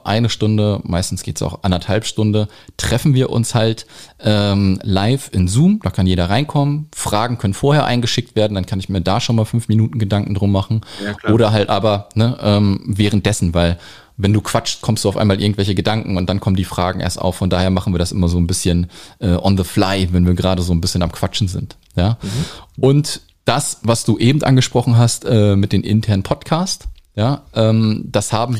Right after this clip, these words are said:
Speaker 1: wir
Speaker 2: Lass mich dann noch einmal kurz, einmal
Speaker 1: Mhm,
Speaker 2: kurz
Speaker 1: gerne.
Speaker 2: zusammenfassen. Also wir haben, ähm, einmal pro Monat, äh, einen Gastexperte und eine Gastexpertin, die von extern kommt.
Speaker 1: Mhm.
Speaker 2: Dann gibt's, ähm, diesen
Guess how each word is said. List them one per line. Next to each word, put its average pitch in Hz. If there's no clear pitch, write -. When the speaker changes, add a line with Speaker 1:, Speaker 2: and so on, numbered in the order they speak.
Speaker 1:
wir 113
Speaker 2:
Lass -
mich 180
dann 180
noch 170
einmal 180
kurz, 175
einmal 156
Speaker 1:
Mhm, 151
Speaker 2:
kurz 160
Speaker 1:
gerne. 127
Speaker 2:
zusammenfassen. -
Also 113
wir 117
haben, 160
ähm, 127
einmal 160
pro 175
Monat, 147
äh, -
einen 107
Gastexperte 123
und 117
eine 107
Gastexpertin, 113
die 107
von -
extern 143
kommt. 220
Speaker 1:
Mhm. 110
Speaker 2:
Dann 135
gibt's, -
ähm, 117
diesen 104